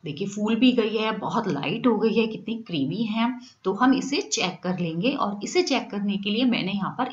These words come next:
एक bowl में पानी लिया है और इसमें थोड़ा सा हम हाथ में लेकर इस तरह से डालकर देख लेंगे। देखिए अगर ये दाल पानी में इस तरह तैर जाती है तो हमारी जो दाल है वो बिल्कुल perfect तैयार हुई है। तो एक बार और आप check कर लेते हैं।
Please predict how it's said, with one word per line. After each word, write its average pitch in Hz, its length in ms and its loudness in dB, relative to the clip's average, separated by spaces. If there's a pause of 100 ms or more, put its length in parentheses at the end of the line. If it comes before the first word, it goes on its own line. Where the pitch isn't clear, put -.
एक 233 200 -4
bowl 131 320 -10
में 311 160 -6
पानी 135 400 -6
लिया 123 220 -8
है 147 200 -8 (760)
और 190 180 -4
इसमें 311 320 0
थोड़ा 349 300 4
सा 359 160 2
हम 277 240 4
हाथ 202 200 -2
में 190 80 -4
लेकर 196 440 0 (100)
इस 226 200 -6
तरह 180 220 0
से 190 160 -4
डालकर 139 440 -2
देख 226 240 2
लेंगे। 226 320 2 (260)
देखिए 156 340 -6
अगर 233 200 2
ये 285 140 2
दाल 233 280 4
पानी 180 260 2
में 226 100 2
इस - 240 -6
तरह 240 260 0
तैर 160 280 0
जाती 202 360 0
है 269 200 0 (340)
तो 285 120 2
हमारी 196 320 2
जो 277 120 0 (100)
दाल 160 280 2
है 302 180 0
वो 226 180 -2
बिल्कुल 175 500 -2
perfect 156 540 -2
तैयार 135 340 -6
हुई 127 220 -6
है। 127 180 -4 (460)
तो - 140 -12 (140)
एक 160 140 -4
बार 170 260 -2
और 214 180 2
आप 226 160 2
check 156 260 -4
कर 143 140 -4
लेते 135 280 -6
हैं। 220 180 0